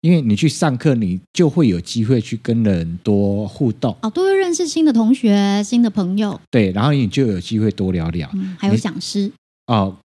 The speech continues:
Speaker 1: 对，你可以多聊聊。像，呃，我，我，我举一个例子好了，像有些养，养宠物的，有所谓的宠物社团。
Speaker 2: 嗯。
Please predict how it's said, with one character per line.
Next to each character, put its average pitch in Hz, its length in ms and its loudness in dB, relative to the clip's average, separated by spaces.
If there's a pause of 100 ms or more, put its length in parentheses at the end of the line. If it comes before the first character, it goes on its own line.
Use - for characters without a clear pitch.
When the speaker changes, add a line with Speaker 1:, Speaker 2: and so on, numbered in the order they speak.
(380)
Speaker 1:
对， 107 200 0
你 110 160 0
可 113 140 0
以 127 160 4
多 123 220 0
聊 95 140 0
聊。 87 180 -4
像， 156 300 0
呃， 104 380 2
我， 104 260 -2
我， 160 340 2
我 165 120 2
举 117 200 0
一 - 20 2
个 117 120 -2
例 117 120 0
子 98 160 -4
好 82 160 -6
了， 67 80 -16 (340)
像 156 320 0 (260)
有 107 280 4
些 160 420 2 (100)
养， 117 360 0 (140)
养 123 180 2
宠 98 320 -6
物 127 160 2
的， 90 240 -6
有 135 160 2
所 143 200 4
谓 123 120 0
的 107 80 0
宠 92 240 -4
物 113 160 0
社 104 240 0
团。 - 260 -8
Speaker 2:
嗯。 - 80 -18